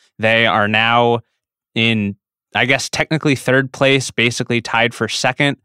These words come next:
with Colorado, a game back of the Diamondbacks, and I guess the first thing I'll say about this is just two-team races are exciting in baseball, uh, but they're not that uncommon. A real true three-team race is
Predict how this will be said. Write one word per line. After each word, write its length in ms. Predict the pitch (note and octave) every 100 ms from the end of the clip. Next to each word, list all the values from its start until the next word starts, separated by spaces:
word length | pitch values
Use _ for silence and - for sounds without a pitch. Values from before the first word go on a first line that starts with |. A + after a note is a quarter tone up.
| _ _
with 160 | A2+ -
Colorado, 800 | - G#2+ G#2 A2 C#3+ D3 D3 C#3+
a 100 | A2
game 340 | G2+ A#2 A2+
back 280 | G#2+ A2+ A#2
of 140 | A2+ G2+
the 100 | F#2+
Diamondbacks, 800 | A2 B2+ C#3 C3+ C#3 C#3 - - _ - _ -
and 600 | C3+ C#3 C#3 C3+ B2 - _ _ _ _ C3+
I 80 |
guess 180 | E3+ G#3
the 80 | D#3
first 300 | - E3+ F3
thing 120 | D#3
I'll 120 | A2
say 240 | - C#3 G#3
about 260 | B2+ G#2
this 180 | A2 G2+
is 160 | A#2 G2+
just 400 | C#3 B2+ - - _ _ _
two-team 380 | - G3+ G3+ E3+
races 380 | C#3 C#3 D3+ B2
are 120 | A#2+
exciting 440 | A2 - A2+ A2
in 100 | G#2+
baseball, 600 | F#2+ F#2+ - G2 F#2 F#2 - _ -
uh, 220 | G#2+ A2
but 200 | A2+ D3+
they're 120 | D3+
not 260 | D#3+ E3 A2
that 180 | A2+ B2
uncommon. 680 | A2+ G#2+ A2+ G#2+ C3 C#3 C#3+ _
A 80 | C3
real 380 | A#2 C#3 E3+ E3 - _
true 420 | - - C3 C#3
three-team 680 | B2 - A2+ A#2+ - C3 G#2+
race 480 | G2+ B2+ D3 - - _ _
is 420 | B2 B2+ B2 G#2+